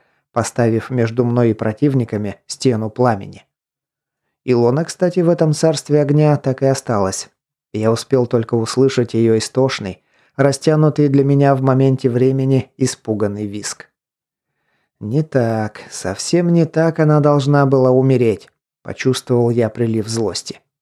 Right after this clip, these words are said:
«Но вообще вовремя я место у парапета покинул. Мастерство не пропьешь. А в моем случае не проспишь, даже после двух месяцев отдыха в замке Междумирья,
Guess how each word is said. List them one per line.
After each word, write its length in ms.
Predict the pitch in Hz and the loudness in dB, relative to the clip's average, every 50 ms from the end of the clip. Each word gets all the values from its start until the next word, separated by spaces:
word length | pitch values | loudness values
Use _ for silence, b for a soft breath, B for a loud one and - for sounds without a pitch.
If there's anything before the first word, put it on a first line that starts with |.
| _ _ _ _ _ _ _ _ | _ _ _ _ _ _ _ _
«Но 240 | 120 123 120 120 110 | -2 0 0 2 2
вообще 440 | 120 120 123 123 - - 208 214 | 2 0 0 -2 -2 0 0 0
вовремя 500 | 180 143 170 196 196 196 185 160 139 123 | 2 2 0 0 2 2 2 2 2 2
я 160 | 117 123 120 123 | 2 2 0 2
место 380 | 131 139 131 - - - 131 | 2 0 0 0 -2 -2 -2
у 100 | 120 117 | -2 0
парапета 500 | - 131 127 135 131 - 120 101 - 104 | 0 0 0 0 0 0 -4 -4 -4 -6
покинул. 540 | - 120 120 - - 127 104 95 90 80 - - _ _ _ _ _ | -6 -6 -6 -4 -4 -4 -4 -4 -8 -10 -14 -18 _ _ _ _ _
Мастерство 840 | 110 110 107 - - - - 104 - - - - - 110 110 117 123 123 | -8 -8 -8 -8 -8 -6 -6 -6 -6 -6 -12 -10 -4 0 0 2 2 0
не 120 | 123 120 | -2 -4
пропьешь. 800 | 113 - - 107 - 110 107 107 101 101 101 92 - - - - _ _ _ _ _ _ _ _ _ _ _ | -4 -4 -4 -4 -4 -4 -2 -2 0 0 0 -2 -4 -8 -14 -16 _ _ _ _ _ _ _ _ _ _ _
А 100 | 107 107 | -8 -6
в 60 | 104 | -6
моем 380 | 117 113 101 101 120 151 180 180 | -4 -6 -2 0 0 0 0 -2
случае 640 | - - 196 202 202 202 - 196 202 202 185 156 - - | -2 -2 0 0 0 0 0 0 0 0 0 -2 -6 -6
не 180 | 127 131 151 | -2 -2 -2
проспишь, 760 | 151 151 156 160 151 - - 117 107 95 - - - - _ _ _ _ _ _ _ | 0 0 -2 -2 -2 -4 -8 -8 -8 -8 -8 -8 -12 -14 _ _ _ _ _ _ _
даже 280 | 127 135 135 135 135 127 | -2 0 0 2 0 -2
после 380 | 131 - 135 135 - 139 127 123 | 0 0 0 2 2 2 0 2
двух 340 | 117 123 139 147 - - | 2 2 0 0 0 -2
месяцев 540 | 127 131 131 - 135 113 - - 117 - - - | 0 0 0 0 -2 -4 -4 -4 -4 -4 -4 -2
отдыха 520 | 123 131 127 127 131 139 131 - 131 123 | 0 0 0 0 -2 -2 -2 0 -2 -2
в 60 | 120 | -2
замке 440 | 120 117 123 117 117 120 113 - 117 | -2 -2 -2 -2 -2 -4 -6 -6 -6
Междумирья, 760 | 113 117 113 110 113 131 127 120 113 101 95 95 95 - | -6 -6 -6 -4 -2 -2 -2 0 -2 -4 -4 -6 -10 -12